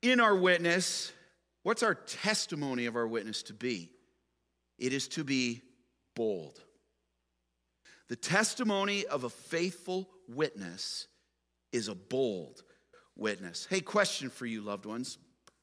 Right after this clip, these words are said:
Does anyone here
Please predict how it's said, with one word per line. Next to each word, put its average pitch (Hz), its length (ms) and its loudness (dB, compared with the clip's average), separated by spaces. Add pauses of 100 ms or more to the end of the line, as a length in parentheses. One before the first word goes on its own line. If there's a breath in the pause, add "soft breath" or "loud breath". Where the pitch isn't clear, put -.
(1160 soft breath)
Does 123 160 -4 (100)
anyone 247 520 4
here 98 640 -2